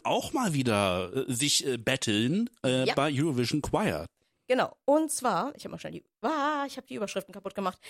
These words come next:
Speaker 2: Äh, was soll's, egal. Ähm, denn es ist ja, ne, das ist Eurovoix punkt com. Also es gibt halt, ne, immer so vor der Sendung guck ich nochmal, hat irgendjemand noch irgendeine gute Geschichte irgendwie?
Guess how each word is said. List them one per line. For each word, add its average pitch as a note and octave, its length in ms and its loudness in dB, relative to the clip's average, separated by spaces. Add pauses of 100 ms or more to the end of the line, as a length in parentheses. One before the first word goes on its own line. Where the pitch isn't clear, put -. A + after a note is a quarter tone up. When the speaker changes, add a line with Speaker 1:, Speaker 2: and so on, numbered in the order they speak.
(140)
Speaker 2:
Äh, D#4+ 140 8
was D#4 140 2
soll's, - 300 -6
egal. G3 320 -2 (300)
Ähm, C4 580 4
denn C4+ 440 4 (340)
es - 200 -2
ist C4 160 -4
ja, A#3+ 240 4
ne, C4 160 0
das A#3 180 -4
ist - 160 -8 (2750)
Eurovoix A3+ 640 4
punkt F3 280 -4
com. F3+ 280 0 (180)
Also G#3 140 2
es G3 80 -4
gibt - 180 0
halt, G3+ 220 2
ne, C#4+ 120 6
immer A#3+ 200 2
so G#3+ 80 2
vor A3 160 4
der G#3 120 8
Sendung G3 300 6
guck G#3 180 -2
ich G#3 40 -2
nochmal, F#3+ 200 -2
hat - 200 -4
irgendjemand A#3+ 520 0
noch F#3 160 -10
irgendeine A3 360 0
gute A3+ 200 -6
Geschichte - 400 -2
irgendwie? A3 400 2